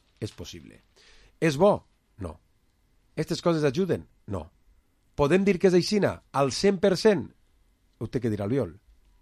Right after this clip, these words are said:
Ho té que explicar a ell. Ningú pot explicar-ho per ell.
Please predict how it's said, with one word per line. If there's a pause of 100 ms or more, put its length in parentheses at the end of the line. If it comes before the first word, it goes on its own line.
(240)
Ho
té
que
explicar
a
ell. (720)
Ningú
pot
explicar-ho
per
ell.